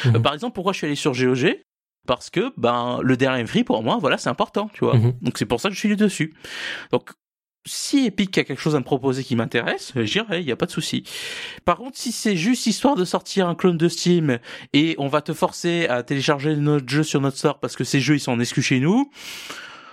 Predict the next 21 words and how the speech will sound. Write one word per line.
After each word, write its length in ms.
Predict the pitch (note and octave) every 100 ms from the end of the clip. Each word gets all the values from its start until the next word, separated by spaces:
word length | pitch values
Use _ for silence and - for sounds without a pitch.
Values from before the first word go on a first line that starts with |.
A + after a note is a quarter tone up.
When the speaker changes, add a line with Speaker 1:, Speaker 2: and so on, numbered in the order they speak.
| -
Speaker 2:
honnêtement, 600 | C#3+ D#3+ F3 G3 A#3+ A3+
euh, 880 | G3 E3 D3+ D3 C#3+ C#3+ C#3 C3 C3
les 220 | C#3 D3+ D3+
jeux, 600 | C#3+ G3+ A3+ A3+ D3+ C#3+
à 80 | D3
moins 120 | F3
que 60 |
ce 100 | -
soit 180 | C3+ E3
vraiment 360 | C3+ F3 F#3+ G3+
des 220 | C3+ C3+
jeux, 400 | A#2+ A#2+ F#3+ F#3+
mais, 300 | D3 B2 A2+
euh, 140 | A2+ A2+ _
indispensables, 920 | A3+ A3 G3 G#3 - F#3+ E3+ A3+ A#3 E3+
tu 140 | -
vois, 260 | C#3+ F#3+ A#3 - - - -
ça 180 | -
va 100 | D#3
être 40 | E3
dur. 280 | A2+ G#2+